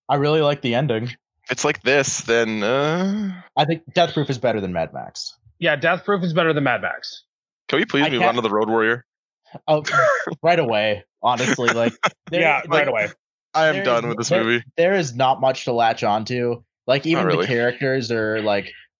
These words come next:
Speaker 1: basically, le-, like, I don't know if this is just because, I, I mean, it's because I've seen this movie, like, eighty times before, uh, just in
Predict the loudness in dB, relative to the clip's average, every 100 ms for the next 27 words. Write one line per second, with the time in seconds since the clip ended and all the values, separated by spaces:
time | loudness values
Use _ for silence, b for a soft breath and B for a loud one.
0 | _ -12 -8 0 0 2 -2 0 2 2
1 | 0 -2 -4 -2 -2 -6 _ _ _ 0
2 | 2 2 2 2 0 -2 -2 -2 -8 -6
3 | -4 -4 -6 _ -8 -4 0 2 0 -4
4 | -10 -12 -14 -4 -4 0 0 2 0 -2
5 | -2 -2 -2 -2 0 0 -2 -6 -4 -4
6 | -4 -4 -4 -6 -2 -2 -2 -6 -8 -4
7 | -2 -2 -4 _ _ _ -4 2 4 4
8 | 2 0 -4 _ -20 _ -6 -4 -4 -6
9 | -4 -2 -6